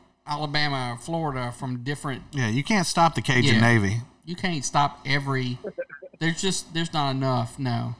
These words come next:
Speaker 1: they, they, they would never do that. They might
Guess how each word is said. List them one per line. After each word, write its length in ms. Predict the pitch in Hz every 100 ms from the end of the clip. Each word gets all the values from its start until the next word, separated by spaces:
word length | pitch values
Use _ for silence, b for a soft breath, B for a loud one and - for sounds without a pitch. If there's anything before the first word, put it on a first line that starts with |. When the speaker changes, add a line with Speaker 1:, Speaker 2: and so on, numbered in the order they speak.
| _
Speaker 1:
they, 180 | 143 143
they, 180 | - - - 135
they 120 | 131
would 80 | 123
never 220 | 120 113
do 160 | 117 113
that. 260 | 101 110 _ b b b -
They 160 | 131 151
might 300 | 147 135